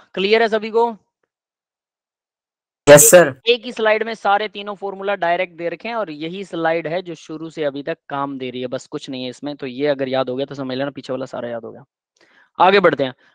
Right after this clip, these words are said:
Speaker 1: बफर सॉल्यूशन। अब बफर सॉल्यूशन की बात करते हैं। बफर सॉल्यूशन क्या होते हैं? Solution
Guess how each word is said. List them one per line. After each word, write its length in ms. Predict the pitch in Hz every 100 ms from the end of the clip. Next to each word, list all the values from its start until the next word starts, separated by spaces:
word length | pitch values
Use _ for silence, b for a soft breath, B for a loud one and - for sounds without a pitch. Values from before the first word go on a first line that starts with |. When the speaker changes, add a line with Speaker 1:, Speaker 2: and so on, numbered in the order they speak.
| _
Speaker 1:
बफर 360 | 139 220 - 226
सॉल्यूशन। 340 | 208 180 175
अब 100 | 196
बफर 260 | 185 180 208
सॉल्यूशन 320 | 196 185 190
की 80 | 190
बात 200 | 175 165
करते 200 | 170 185
हैं। 60 | 175
बफर 240 | 156 180
सॉल्यूशन 360 | 175 165 160 170
क्या 100 | 156
होते 160 | 139
हैं? 60 | 160
Solution 540 | - 175 190 196 214